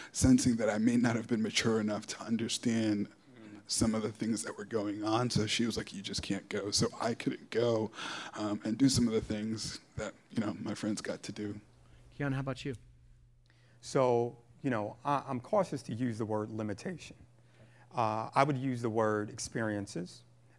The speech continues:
Speaker 3: Uh, I've had quite a few of them. Um, you know, I was just sharing with you, one of the stories, you know, my family moved, uh, from Jersey City while I was in my first or second year of college.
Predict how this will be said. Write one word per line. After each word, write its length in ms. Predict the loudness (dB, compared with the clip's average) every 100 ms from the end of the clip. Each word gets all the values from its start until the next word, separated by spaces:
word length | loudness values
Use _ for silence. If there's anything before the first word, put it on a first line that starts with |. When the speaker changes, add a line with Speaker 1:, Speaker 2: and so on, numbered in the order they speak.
| -14
Speaker 3:
Uh, 200 | -10 -10 -6
I've 160 | -4 -2
had 180 | -2 -4
quite 220 | -4 -4
a 40 |
few 220 | -4 -6 -6
of 80 |
them. 200 | -8 -12 -16 -20 -20 -20 -10
Um, 540 | -4 -4 -4 -6 -10 -16 -6
you 100 | -2
know, 120 | 0
I 60 | 0
was 140 | -2
just 140 | -6 -4
sharing 200 | -2 -2
with 140 | -4
you, 100 | -2
one 200 | 2 2
of 40 |
the 60 | 2
stories, 440 | 2 4 4 2 -8 -20 -20 -6
you 80 | 0
know, 240 | 2 2
my 140 | 0 2
family 320 | 4 4 4
moved, 560 | 4 2 0 -2 -8 -20 -20 -12 -2
uh, 160 | -2
from 180 | 0 0
Jersey 280 | 2 2 2
City 320 | 0 0 2
while 360 | 2 4 2 0
I 80 | 0
was 200 | 0 -2
in 160 | -4
my 240 | -2 -4 -4 -10 -4
first 320 | -2 0 -2
or 40 |
second 340 | -4 -2 -2 -2
year 100 | -4
of 100 | -2
college. 480 | 2 2 0 -6